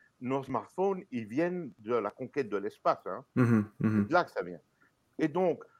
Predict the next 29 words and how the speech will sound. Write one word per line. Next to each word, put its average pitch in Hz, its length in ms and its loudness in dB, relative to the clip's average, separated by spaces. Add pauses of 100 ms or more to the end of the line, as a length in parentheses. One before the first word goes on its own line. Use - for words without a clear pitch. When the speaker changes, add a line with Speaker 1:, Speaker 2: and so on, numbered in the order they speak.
(160)
Speaker 1:
euh, 131 160 4
euh, 135 180 -2
le, 123 520 4
cet 170 260 -4
exemple 165 400 2
de 135 80 4
rover 143 460 6
sur, 120 340 -2
euh, 110 240 6
Mars, 175 560 0
aujourd'hui, 165 600 -4 (120)
ce 165 80 -8
sont 175 160 -6
des 160 120 -2
rovers 185 360 0
dans 180 120 0
les 180 240 2
égouts. 208 200 -6 (540)
Pourquoi ? 190 440 6
Speaker 2:
Mhm. - 40 -2
Speaker 1:
Pour 127 160 -4
éviter 135 380 -2
que 123 100 -6
les 113 180 -2
gens 120 280 0
n'aillent 117 340 0 (220)
dans 110 140 -4
les 117 200 -6
égouts, 123 340 -8